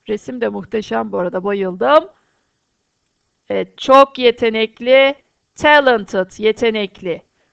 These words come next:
Clumsy, sakar. Stubborn, inatçı. Bad, kötü. Kimber, last year.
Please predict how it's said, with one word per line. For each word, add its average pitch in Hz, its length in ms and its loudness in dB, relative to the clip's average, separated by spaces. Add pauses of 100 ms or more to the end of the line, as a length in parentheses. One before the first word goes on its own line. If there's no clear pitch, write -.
(120)
Clumsy, 359 520 2 (200)
sakar. - 680 0 (360)
Stubborn, 330 800 6 (100)
inatçı. 262 800 2 (240)
Bad, 254 400 4 (480)
kötü. 214 440 -6 (1500)
Kimber, 403 560 2 (260)
last 311 480 4
year. 190 340 -4